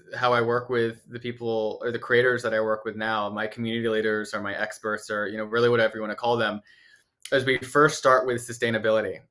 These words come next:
You know, what is something that you really enjoy? Um, what's something that you feel like you can do and, like, you feel like it's illegal that you're even getting paid for it? It's like, wow, I really,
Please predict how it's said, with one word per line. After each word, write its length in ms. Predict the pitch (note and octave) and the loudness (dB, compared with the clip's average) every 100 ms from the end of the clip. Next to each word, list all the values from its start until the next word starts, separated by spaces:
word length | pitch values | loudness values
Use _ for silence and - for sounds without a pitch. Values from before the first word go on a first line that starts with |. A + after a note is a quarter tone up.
| _ | _
You 140 | B2+ | -6
know, 240 | A#2+ A2+ A2 | 0 2 2
what 240 | A2+ C3 | 2 2
is 120 | C#3+ | 2
something 380 | D3+ B2+ B2+ A#2+ | 0 0 0 0
that 300 | A2+ A2 A2 | 0 0 -2
you 260 | A#2 A2+ A2 | -2 -2 -2
really 360 | A2 A2 A2+ G#2+ | 0 2 2 0
enjoy? 680 | A2+ G#2+ A2 G2+ G#2 A#2+ - _ _ - | -4 -4 -2 -2 -2 -6 -10 _ _ -8
Um, 160 | A2+ | -2
what's 160 | A#2+ B2+ | -2 0
something 260 | C#3 C3 B2 | -2 -2 -4
that 140 | A#2+ | -4
you 80 | A#2+ | -4
feel 160 | B2+ A#2+ | 0 2
like 220 | A#2 A#2 | 0 -4
you 60 | |
can 200 | - A#2 | -8 -6
do 440 | A2+ A2+ A2 A2 A2 A#2 | -2 2 2 2 -2 -4
and, 280 | A2 G#2+ | -4 -4
like, 280 | A2 G#2+ G#2+ - | -4 -4 -4 -10
you 200 | A#2 A#2 | -10 -4
feel 140 | A#2+ | 0
like 140 | A#2 A2 | 0 -2
it's 120 | - | -6
illegal 340 | G#2+ G#2+ G#2+ | -4 -2 -2
that 140 | G#2+ G2+ | -2 -4
you're 100 | G#2+ | -6
even 200 | G#2+ G#2+ | -6 -10
getting 200 | G2+ G2 | -10 -10
paid 240 | G#2 G2+ | -6 -6
for 200 | - F#2 | -6 -8
it? 80 | E2+ | -8
It's 120 | G2+ G#2+ | -8 -8
like, 160 | - | 0
wow, 320 | G#2 A2 F#2+ F2+ | 6 6 4 2
I 60 | |
really, 420 | A#2+ B2+ B2 A#2+ | 4 6 6 4